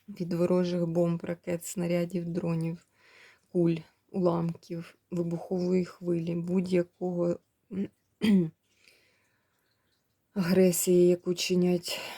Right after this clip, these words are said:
вороги. Відверніть, поверніть ворогу, де він не був, все назад йому вертається. І на голови впаде, і в зір-, і там же вибухне.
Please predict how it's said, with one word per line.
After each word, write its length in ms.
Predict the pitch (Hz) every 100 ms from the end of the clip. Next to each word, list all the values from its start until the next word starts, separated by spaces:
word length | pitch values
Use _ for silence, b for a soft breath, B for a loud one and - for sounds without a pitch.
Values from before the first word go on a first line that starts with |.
| B
вороги. 680 | 175 175 180 175 165 175 170
Відверніть, 760 | 175 170 175 185 180 170 165
поверніть 540 | - 170 175 185 180 180
ворогу, 560 | 175 170 165 165 170
де 460 | 170 165 175 180 175 - _ _ _ 160 175 - _ _ 175
він 440 | 170 170 180 175
не 100 | 170
був, 220 | 165 170
все 300 | 170 - 180
назад 420 | 175 170 180 175 180
йому 260 | 170 170
вертається. 880 | 170 175 - 175 170 180 - 180 180 - b b b b b b b b -
І 80 | 175
на 120 | 175
голови 440 | 170 180 175 170
впаде, 580 | 165 - 170 160 170 165
і 80 | 165
в 60 |
зір-, 320 | 165 170 175 -
і 160 | - 165
там 300 | - 180 175
же 180 | 165 170
вибухне. 680 | 170 170 165 165 - 165